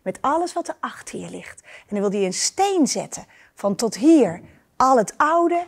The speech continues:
ligt achter mij, is vergeten." Letterlijk, zoals het volk Israël vaak een gedenksteen plaatste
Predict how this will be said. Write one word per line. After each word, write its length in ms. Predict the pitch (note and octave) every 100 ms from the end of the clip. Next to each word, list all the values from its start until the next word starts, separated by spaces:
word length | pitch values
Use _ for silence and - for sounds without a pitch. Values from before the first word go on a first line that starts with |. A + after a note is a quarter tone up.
| _
ligt 300 | - G3 - -
achter 360 | A#3+ - -
mij, 300 | F#3 D#3 D#3+ _ _ -
is 200 | G#3+ -
vergeten." 560 | A3+ - G#3+ G#3 - - _ - - -
Letterlijk, 760 | A3 F4+ A4+ F4+ A3 F3 - _ _
zoals 200 | - G3+
het 140 | G3+
volk 240 | - C4+ -
Israël 580 | D4+ C#4+ D4 C4+ C#4 - _ _
vaak 440 | - D4+ D#4 -
een 80 | G3+
gedenksteen 800 | - F3+ - C#4+ D4 - C4+ C4
plaatste 600 | A#3 F#3+ F#3+ - -